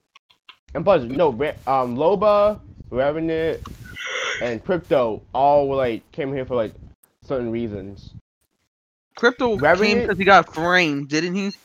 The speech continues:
Speaker 1: No, Crypto hacked his rating, yeah.
Speaker 2: Yeah, but he got
Speaker 1: Like
Speaker 2: framed 'cause, uh, you, they were almost able to predict who was gonna win all the time.
Speaker 1: Yeah, but then, like,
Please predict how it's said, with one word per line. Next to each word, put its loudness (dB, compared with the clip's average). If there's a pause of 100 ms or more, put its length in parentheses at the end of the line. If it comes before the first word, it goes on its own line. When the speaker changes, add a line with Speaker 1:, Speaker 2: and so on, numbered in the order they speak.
(160)
Speaker 1:
No, 2
Crypto 2
hacked 4
his -8
rating, -8
yeah. -6 (680)
Speaker 2:
Yeah, 4
but 2
he 2
got 8
Speaker 1:
Like -6
Speaker 2:
framed 2
'cause, -2
uh, 4
you, -6 (120)
they -2
were 0
almost -4
able -6
to -16
predict -6
who -14
was -4
gonna -4
win -2
all 0
the -2
time. 2 (1300)
Speaker 1:
Yeah, -6
but -10
then, -6
like, -10